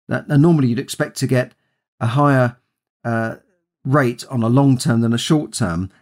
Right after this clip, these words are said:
So when short-term bonds have higher yields than a long-term bond, this has previously been a good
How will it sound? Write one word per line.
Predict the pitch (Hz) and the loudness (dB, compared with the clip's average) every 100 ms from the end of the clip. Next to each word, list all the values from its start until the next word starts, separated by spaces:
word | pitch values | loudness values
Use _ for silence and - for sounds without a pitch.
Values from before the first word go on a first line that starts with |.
| _ | _
So | 131 | 0
when | 123 127 | 2 2
short-term | 123 190 180 151 135 | 2 0 0 0 0
bonds | 127 127 120 131 | 2 2 2 0
have | 117 - _ _ | -2 -6 _ _
higher | 156 156 147 127 - | 0 2 0 -2 -6
yields | 143 135 123 104 107 - | 0 2 4 0 -4 -8
than | 123 107 | -4 -2
a | 107 | 2
long-term | 139 143 127 123 104 - - _ _ _ | 4 4 2 -2 -4 -6 -12 _ _ _
bond, | 107 98 104 - _ _ 156 | -2 0 -4 -6 _ _ 0
this | 151 - - | 0 0 -4
has | 123 123 | -6 -6
previously | - 170 156 143 - 113 113 - _ _ - | -2 0 2 -2 -4 -4 -4 -6 _ _ 0
been | 120 | 2
a | 120 | 2
good | 110 139 - | 2 0 0